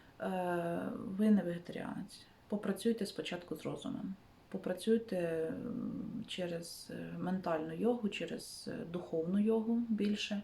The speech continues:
і підготуйтеся до цього. Ви відчуєте, коли воно вам підкаже, коли буде готове тіло, коли буде готове енергетичне тіло і розум до того, щоб це все відбулося, щоб цей процес склався.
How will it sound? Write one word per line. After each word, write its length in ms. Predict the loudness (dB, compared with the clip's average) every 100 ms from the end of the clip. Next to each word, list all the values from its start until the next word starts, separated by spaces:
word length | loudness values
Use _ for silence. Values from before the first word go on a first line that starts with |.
| -6 -14 -14 -10 -4
і 100 | 0
підготуйтеся 760 | 2 0 0 2 0 0 -4
до 100 | -4
цього. 280 | -4 -4 -2
Ви 120 | 2
відчуєте, 720 | 2 2 0 0 0 -2 -10 -10 -14 -20 -8 0
коли 260 | 2 2
воно 240 | 0 0 0
вам 200 | 0 0
підкаже, 560 | -2 -2 -2 -2 -6 -6
коли 180 | -2 0
буде 260 | 0 0 -2
готове 380 | -2 -4 -4
тіло, 280 | 0 2 2
коли 220 | 2 0
буде 220 | 0 0 -2
готове 440 | -4 -4 -2 -2
енергетичне 680 | -2 -6 -6 -8 -6 -2 -2
тіло 380 | 2 2 2 0
і 160 | -4 -4
розум 400 | -2 -4 -4 -6
до 80 | -4
того, 300 | -2 -2 -2
щоб 220 | -6 -8
це 140 | -10
все 280 | -12 -10 -6
відбулося, 580 | -6 -4 -2 -2 -4 -6
щоб 200 | -8 -6
цей 100 | -8
процес 360 | -6 -6 -8
склався. 440 | -10 -10 -12 -12